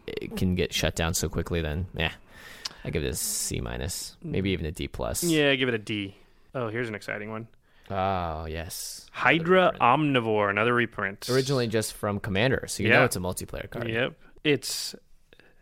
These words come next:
Speaker 2: wow, these stats are crazy. It's four and two green <laughs> for an eight eight Hydra. That's six mana for an eight eight.
Speaker 1: That's already
Speaker 2: That's,
Speaker 1: nuts.
Speaker 2: it's okay.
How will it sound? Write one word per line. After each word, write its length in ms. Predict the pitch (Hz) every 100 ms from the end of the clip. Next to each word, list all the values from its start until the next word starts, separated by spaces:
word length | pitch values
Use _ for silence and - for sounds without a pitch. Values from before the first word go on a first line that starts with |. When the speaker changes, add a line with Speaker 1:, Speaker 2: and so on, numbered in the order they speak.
| -
Speaker 2:
wow, 280 | - - - -
these 160 | -
stats 220 | - - -
are 40 |
crazy. 280 | - - - - - -
It's 160 | 156 -
four 300 | - 190 214
and 120 | 196
two 180 | - 180
green 480 | 143 143 139 139 139 - -
<laughs> 220 | - -
for 260 | - 143 123
an 100 | 117 -
eight 200 | 143 127
eight 360 | 113 107 - - -
Hydra. 360 | 113 107 101
That's 220 | 104 110
six 220 | - 165 160
mana 240 | 143 139
for 140 | 131
an 60 | 117
eight 140 | 110
eight. 180 | 107 117
Speaker 1:
That's 240 | 113 104 104
already 420 | 98 90 85 85
Speaker 2:
That's, 240 | 78 123 64
Speaker 1:
nuts. 340 | - - -
Speaker 2:
it's 180 | 302 269
okay. 300 | 131 - 101